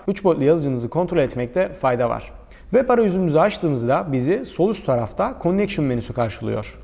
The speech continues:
Bu sekmede ilk olarak yazıcımızın bağlı olduğu serial portu seçiyoruz.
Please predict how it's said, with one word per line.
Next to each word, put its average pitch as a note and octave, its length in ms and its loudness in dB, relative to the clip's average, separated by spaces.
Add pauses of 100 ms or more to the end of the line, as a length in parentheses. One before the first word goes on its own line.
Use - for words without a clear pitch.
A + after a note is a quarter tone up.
(260)
Bu E3+ 100 4
sekmede D3 440 0
ilk F#3+ 300 -2
olarak A#2+ 360 2
yazıcımızın D3+ 680 0
bağlı D#3+ 260 6
olduğu C#3 280 2
serial D3 400 2
portu A#2 220 -4
seçiyoruz. - 600 -10